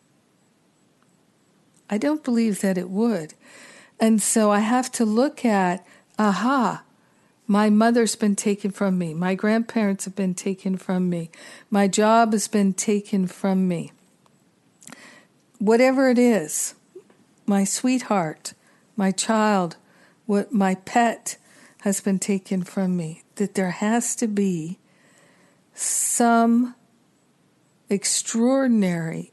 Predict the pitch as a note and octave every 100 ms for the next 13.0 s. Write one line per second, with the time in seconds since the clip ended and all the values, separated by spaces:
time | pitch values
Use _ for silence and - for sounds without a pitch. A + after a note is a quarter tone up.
0 | - F#3+ F3+ - A3+ A3+ A3 - G3 F#3+
1 | F3+ E3 G3+ A3+ B3 A#3+ - E3+ F3 _
2 | _ _ _ - F3 G3 G#3+ G#3 G3 G3+
3 | - G3+ F#3+ F3+ E3+ D#3+ - - - -
4 | F#3+ F3+ - F#3 G3 F#3 F#3 F#3 F3 E3+
5 | - F3+ E3+ D#3+ F#3 - _ - - -
6 | - - G3+ F#3+ - A#3 A3+ A#3+ A#3 G#3+
7 | F#3 F3+ F#3+ G3 - - F3 F#3 F3+ F3+
8 | - F3+ E3 G3 F#3 F#3 G3 F3+ F3+ F3
9 | E3+ E3+ E3 F3 F3+ F3+ F3+ G3 - F3+
10 | - - E3+ - - E3+ D#3+ F3+ - -
11 | - - - - - F#3 - G#3+ G#3+ G3+
12 | F#3 F3+ F3+ - F#3 F3 F3 F3+ F#3